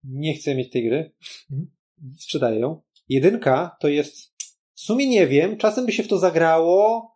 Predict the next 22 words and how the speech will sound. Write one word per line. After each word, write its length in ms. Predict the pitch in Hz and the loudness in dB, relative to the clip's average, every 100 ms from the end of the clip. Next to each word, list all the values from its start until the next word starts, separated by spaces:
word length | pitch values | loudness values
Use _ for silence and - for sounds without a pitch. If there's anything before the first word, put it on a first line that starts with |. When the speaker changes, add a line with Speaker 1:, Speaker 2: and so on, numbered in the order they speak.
| _ _ _ _ _ | _ _ _ _ _
Speaker 1:
nie 260 | 135 190 240 | -2 2 2
jest 200 | 190 147 | 2 2
zła, 560 | 147 143 196 226 - _ - | 2 4 2 -2 -10 _ -4
jakby 240 | 143 151 | -2 -2
ktoś 220 | 165 202 202 | -4 -4 0
chciał 160 | 196 | 2
zagrać, 320 | 180 170 160 | 2 2 0
to 80 | 143 | -2
zagram, 920 | 113 147 185 190 196 196 190 196 196 _ _ _ _ _ _ _ - | 0 0 2 2 0 2 -2 -4 -12 _ _ _ _ _ _ _ -2
ale 180 | 175 | 2
sam 160 | 190 196 | 2 0
nie 60 | 180 | -2
wiem, 60 | |
czy 60 | 156 | -2
tego 120 | 151 | -2
nie 80 | 147 | -2
sprzedać, 340 | - 165 185 | -2 0 0
bo 220 | 131 160 160 | 0 0 0
jest 160 | 151 | -2
masa 440 | 156 143 151 143 143 | -2 0 0 2 0
lepszych 340 | 139 139 131 | -2 -2 -2
gier”. 260 | 117 110 | -2 -4